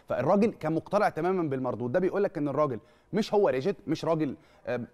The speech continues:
غير قابل للتغيير، لكن الراجل مقتنع بفلسفه كرويه قادر انه يطبق بيها اللي هو عايزه، مقتنع تماما بالمردود اللي بتقد-، بيقدمه مجموعه اللعيبه دي. يمكن، يمكن الراجل يفكر في بعض، بعض التعديلات على،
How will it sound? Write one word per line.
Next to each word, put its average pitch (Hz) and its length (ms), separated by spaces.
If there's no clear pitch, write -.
غير 165 180
قابل 175 320
للتغيير، 151 880
لكن 165 400
الراجل 170 320
مقتنع 170 560
بفلسفه 135 560
كرويه 160 500
قادر 180 360
انه 160 200
يطبق 156 400
بيها 143 280
اللي 143 180
هو 190 160
عايزه، 180 340
مقتنع 190 420
تماما 180 380
بالمردود 156 420
اللي 175 120
بتقد-، 139 280
بيقدمه 143 400
مجموعه 175 380
اللعيبه 143 300
دي. 104 120
يمكن، 151 440
يمكن 143 360
الراجل 147 340
يفكر 131 460
في 156 300
بعض، 127 500
بعض 131 340
التعديلات 127 560
على، 143 220